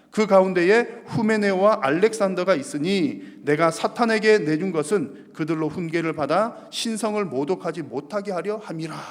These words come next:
아멘. 부름을 받은 이후에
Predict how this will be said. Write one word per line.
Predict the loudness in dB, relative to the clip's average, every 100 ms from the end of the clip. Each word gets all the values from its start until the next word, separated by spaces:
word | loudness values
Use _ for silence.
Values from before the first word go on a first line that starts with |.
| -18 -20 _ -12
아멘. | -6 -6 -6 -14 _ _ _ _ _ _ _ _ _ _ _ _ _ _ _ _ _ _ _ _ _ -4
부름을 | 4 6 6
받은 | 4 4 2
이후에 | 2 -4 -2 -2 -4